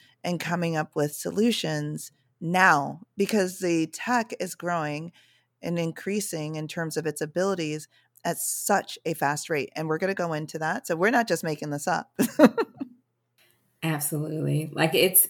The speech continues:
Speaker 2: it's, I mean, I think you, I think everyone can feel it. Like, it's, it's a new tool every single day.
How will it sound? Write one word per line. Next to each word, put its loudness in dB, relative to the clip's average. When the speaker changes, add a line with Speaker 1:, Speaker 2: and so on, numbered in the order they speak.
Speaker 2:
it's, 4
I 2
mean, 4
I 4
think 2
you, 8
I 10
think 2
everyone 4
can 2
feel 4
it. -2
Like, 0
it's, 0
it's 0
a 4
new 8
tool 4
every 2
single 2
day. 2